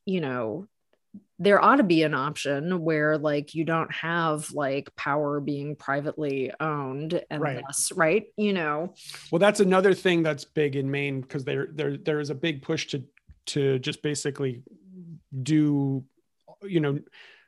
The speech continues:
Speaker 2: um, do a pub-, do a public utility for, for electricity in Maine. And of course, that's being resisted by the governor.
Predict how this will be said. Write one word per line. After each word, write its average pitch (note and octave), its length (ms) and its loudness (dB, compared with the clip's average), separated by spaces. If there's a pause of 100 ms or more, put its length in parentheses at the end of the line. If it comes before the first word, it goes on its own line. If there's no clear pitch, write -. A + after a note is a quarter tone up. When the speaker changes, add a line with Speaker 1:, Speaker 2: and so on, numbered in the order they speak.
(180)
Speaker 2:
um, B2 460 -4 (1200)
do F#3 140 6
a D#3+ 40 2
pub-, F3+ 420 0
do F#3 100 6
a F3 60 6
public D#3+ 320 4
utility C#3 460 2
for, B2 380 -2
for - 160 -4
electricity D#3 600 -4
in E3 100 -2
Maine. E3 380 -6 (320)
And C#3+ 200 4
of B2+ 60 -2
course, D3 180 2
that's D3+ 160 4
being C#3+ 220 4
resisted B2+ 500 0
by A#2+ 140 0
the A2+ 100 -4
governor. A#2 640 0